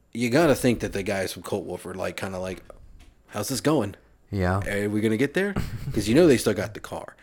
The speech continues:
Speaker 1: And that brings me to another segment we haven't done in a while that I'd like you to tell me about, because a long time ago when this, this outbreak started, you teased me with the idea that Cult Wolf Films would be coming out with Chuck Hank and the San Diego Twins. I just want an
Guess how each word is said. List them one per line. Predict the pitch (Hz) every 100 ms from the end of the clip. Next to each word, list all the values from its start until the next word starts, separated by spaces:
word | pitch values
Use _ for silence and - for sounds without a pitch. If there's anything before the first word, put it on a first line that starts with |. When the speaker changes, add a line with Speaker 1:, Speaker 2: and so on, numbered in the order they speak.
| - - -
Speaker 1:
And | 110
that | 165
brings | 160 160
me | 135
to | 123
another | 123 123 131 120
segment | - 98 -
we | 101 104
haven't | 110 101
done | 101
in | 92
a |
while | 107 101
that | 98
I'd | 101
like | 127 139
you | 147
to | 110
tell | 127
me | 120
about, | 98 95 92
because | 101 98
a |
long | 98 113 156
time | 156 165 180
ago | 151 139
when | 131
this, | 110 -
this | 127 131 123 -
outbreak | 127 117 117
started, | - 135 117 98 - - - -
you | 110 165
teased | - 180 185 143
me | 127
with | 120 113
the | 113 110
idea | 107 104 98 95 87 - - - -
that | - 95
Cult | - 156
Wolf | 139 123
Films | 127 113
would | 123 -
be | -
coming | 127 131 127 113
out | 110
with | 101
Chuck | - 104 -
Hank | 104 95
and | 95
the |
San | - 98
Diego | 95 98 90
Twins. | 90 107 95 -
I | 131
just | 160 165
want | 139 131
an | 107